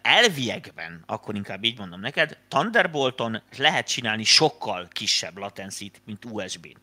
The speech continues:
Elvileg. De ez olyan sok tényezőn múlik, érted? Tehát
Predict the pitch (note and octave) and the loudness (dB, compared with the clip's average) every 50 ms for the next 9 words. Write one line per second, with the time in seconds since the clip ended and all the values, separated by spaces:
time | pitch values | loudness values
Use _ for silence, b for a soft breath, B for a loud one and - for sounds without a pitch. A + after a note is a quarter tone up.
0 | _ _ _ A#2+ B2+ B2+ A#2 A2 A2+ C#3 G2+ F2 D#2 D#2 - _ B B B B | _ _ _ 4 4 4 4 2 -4 -8 -12 -14 -14 -16 -16 _ B B B B
1 | B B B B B2+ D3+ D3 D#3 D#3 E3 - A3 A3 G3+ F#3 - - E3+ C#3+ - | B B B B -4 -2 -2 -2 -2 0 2 2 4 4 4 4 2 0 -2 -2
2 | - E3+ E3 E3 D#3+ C#3+ C3 C3 C3 B2 B2 B2+ C3 C3 C3+ C#3 C3 - D3 C3+ | -2 -2 0 2 2 0 0 0 -2 -2 -2 -2 -2 -2 -2 -2 -2 -2 -2 -4
3 | B2+ A#2+ - A2 G#2+ - - A#2+ A#2 | -4 -4 -4 -6 -6 -2 -2 -2 -2